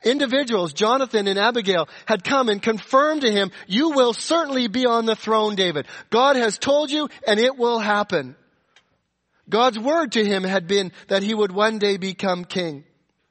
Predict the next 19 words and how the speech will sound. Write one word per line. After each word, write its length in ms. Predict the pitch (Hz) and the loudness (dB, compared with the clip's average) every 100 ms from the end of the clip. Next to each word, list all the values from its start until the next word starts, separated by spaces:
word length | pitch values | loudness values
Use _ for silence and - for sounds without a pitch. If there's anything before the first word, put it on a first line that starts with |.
| _ _ _ _ - | _ _ _ _ -2
How 120 | 247 | 0
many 200 | 320 320 | 0 0
times 400 | 269 294 294 233 | 0 2 2 0
had 140 | 226 | -2
he 160 | 208 208 | -2 -2
then 220 | 233 233 | -2 0
been 200 | 220 214 | -2 -2
reassured 600 | 202 277 277 - 262 254 | -4 -2 -4 -2 -2 -2
by 160 | 214 214 | -2 0
others 340 | 240 214 170 - - | 0 -2 -6 -12 -8
and 200 | - 214 | -4 -2
reassured 640 | 214 302 302 - 262 269 214 | 0 -2 -2 -2 0 0 0
by 200 | 226 208 | 0 0
God 340 | 220 247 208 - - | 0 2 0 -2 -6
that 140 | 214 208 | -2 0
he 160 | 240 | -2
would 200 | 254 233 | -2 -2
be 160 | 220 214 | -4 -4
king? 340 | 240 226 160 | -2 -2 -4